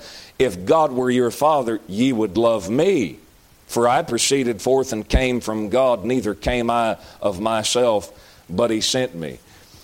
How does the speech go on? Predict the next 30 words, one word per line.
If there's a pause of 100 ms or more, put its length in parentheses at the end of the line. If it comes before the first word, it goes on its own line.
(120)
Why
do
you
not
understand
my
speech,
even
because
you
cannot (360)
"Hear (200)
my
word, (340)
ye
are
of
your
father
the
devil, (380)
and
the
lust
of
your
father (280)
ye
will
do."